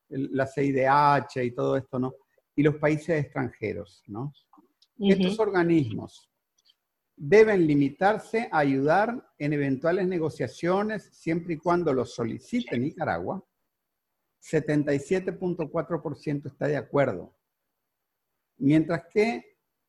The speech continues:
Speaker 1: veintidós punto seis por ciento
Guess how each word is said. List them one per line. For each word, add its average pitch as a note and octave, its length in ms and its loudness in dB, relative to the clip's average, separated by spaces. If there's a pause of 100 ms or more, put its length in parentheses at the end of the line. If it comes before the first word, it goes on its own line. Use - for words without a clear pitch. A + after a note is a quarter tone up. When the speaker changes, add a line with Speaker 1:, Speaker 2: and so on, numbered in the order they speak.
(1080)
Speaker 1:
veintidós D#3 600 2
punto G3 340 -6
seis F3+ 280 -4
por C#3+ 220 -8
ciento B3+ 680 -2